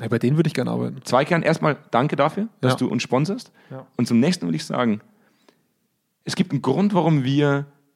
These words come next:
Speaker 2: Monitoring-Möglichkeiten installieren in Unternehmen, wenn es um weiche Faktoren geht, wenn es um unternehmenskulturelle
Speaker 1: Mhm.
Speaker 2: Faktoren geht, wenn es um, einfach um Dinge geht, die wir, die wir persönlich,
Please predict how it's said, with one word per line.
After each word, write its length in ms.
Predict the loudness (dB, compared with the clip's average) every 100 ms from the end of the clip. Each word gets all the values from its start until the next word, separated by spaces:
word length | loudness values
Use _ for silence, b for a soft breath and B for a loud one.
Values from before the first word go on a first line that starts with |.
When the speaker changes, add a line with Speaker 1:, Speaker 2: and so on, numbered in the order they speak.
| _ _ _
Speaker 2:
Monitoring-Möglichkeiten 1040 | 2 4 4 2 2 4 2 0 -4 -4 -2
installieren 340 | -6 -2 -2
in 60 | -2
Unternehmen, 420 | -2 -2 0 0
wenn 80 | -2
es 60 | -2
um 80 |
weiche 200 | -2 -4 -6
Faktoren 340 | -12 -12 -14
geht, 140 | -12 -6
wenn 100 | -4
es 40 |
um 80 | -4
unternehmenskulturelle 720 | -2 2 2 0 -4 -4 -6
Speaker 1:
Mhm. 40 |
Speaker 2:
Faktoren 340 | -6 -10 -10 -8
geht, 160 | -6
wenn 100 | -4
es 60 | -4
um, 220 | -4 -6 B B B B B -2
einfach 220 | 0 2
um 160 | 0
Dinge 220 | 2 2 2
geht, 360 | 2 0 -2
die 100 | -2
wir, 140 | 0 0
die 240 | -4 0
wir 240 | 2 2
persönlich, 680 | 2 -4 0 2 2 -2 -8